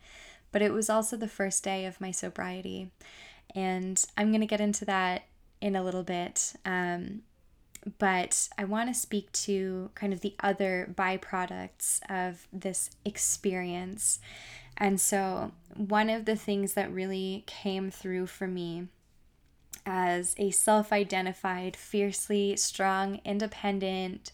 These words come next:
woman, um, was that in my new injured state,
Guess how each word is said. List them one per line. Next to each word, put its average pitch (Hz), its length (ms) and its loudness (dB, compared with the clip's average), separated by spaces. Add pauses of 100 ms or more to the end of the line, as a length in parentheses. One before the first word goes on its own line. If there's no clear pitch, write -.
(120)
woman, 196 840 2 (800)
um, 190 680 -2 (1080)
was 196 380 2
that 185 600 0 (160)
in 226 340 2
my 202 260 4
new 185 640 -2 (180)
injured 196 640 0 (100)
state, - 840 -2